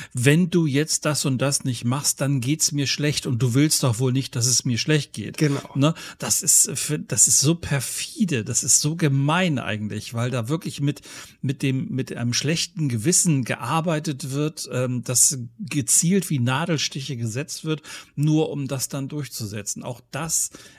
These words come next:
Speaker 1: ist mir ein Stück weit passiert. Ähm, da war mein Vater großartig da drin.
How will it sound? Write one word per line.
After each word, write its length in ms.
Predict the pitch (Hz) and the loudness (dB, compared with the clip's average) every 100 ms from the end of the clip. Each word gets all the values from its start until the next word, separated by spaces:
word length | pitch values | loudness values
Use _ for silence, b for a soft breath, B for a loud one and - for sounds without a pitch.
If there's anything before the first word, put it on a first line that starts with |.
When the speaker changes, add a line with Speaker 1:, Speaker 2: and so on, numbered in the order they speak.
| B | B
Speaker 1:
ist 240 | 143 147 156 | -2 2 4
mir 160 | 151 | 4
ein 60 | 139 | 2
Stück 320 | - 156 - | 0 -2 0
weit 220 | 135 127 | 0 -2
passiert. 640 | - 113 - 151 214 269 - B B B B _ _ 135 | -4 -4 -2 0 0 -2 -10 B B B B _ _ -2
Ähm, 580 | 127 127 127 127 127 - - | 0 0 -2 -2 -6 -10 -16
da 520 | 117 - 113 117 131 | -14 -12 -6 -4 -2
war 100 | 131 | -2
mein 180 | 123 117 | -2 -4
Vater 320 | 131 120 110 | -6 -6 -6
großartig 880 | 113 117 160 175 - - 160 160 - | -4 4 6 6 2 -2 -6 -6 -6
da 120 | 151 | -4
drin. 340 | 139 170 214 | -2 -2 -2